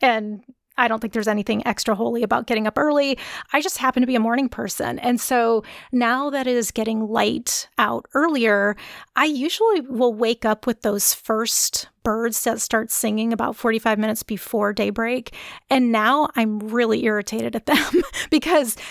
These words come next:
they're singing and it is dark and I am not wanting to get out of bed. I'm still awake, but I don't wanna get out of bed. And even Mike has said a few things to me like, "Wow, this is so not like you." And I'm like, "Yeah,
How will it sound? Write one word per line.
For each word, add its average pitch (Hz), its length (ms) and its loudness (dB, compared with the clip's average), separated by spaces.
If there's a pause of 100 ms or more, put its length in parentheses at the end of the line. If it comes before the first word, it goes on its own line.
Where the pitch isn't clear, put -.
(140)
they're 262 200 2
singing 254 580 0
and 220 160 2
it 214 100 -2
is 240 140 -2
dark 214 500 2
and 226 140 2
I 214 160 0
am 226 180 2
not 226 300 -2 (260)
wanting 254 440 2
to 233 100 -2
get 233 120 4
out 214 120 2
of 226 60 -4
bed. 277 220 4
I'm 233 140 4
still 453 240 4
awake, 277 600 0 (400)
but 254 120 4
I 233 80 4
don't 254 140 2
wanna 226 180 2
get 220 120 -4
out 214 120 -4
of 202 120 -12
bed. - 400 -2 (220)
And 269 160 4 (100)
even 269 560 2
Mike 220 320 2
has 220 180 -4
said - 220 -2
a 226 60 -4
few - 180 -6
things 208 240 -4
to - 80 -4
me 233 100 0
like, 226 200 -8
"Wow, 226 320 -4
this 226 180 -4
is 226 100 -4
so 233 280 0
not 233 240 -2
like 226 260 -2
you." 220 80 -2
And 220 100 0
I'm 214 80 -2
like, 202 300 -8
"Yeah, - 420 -4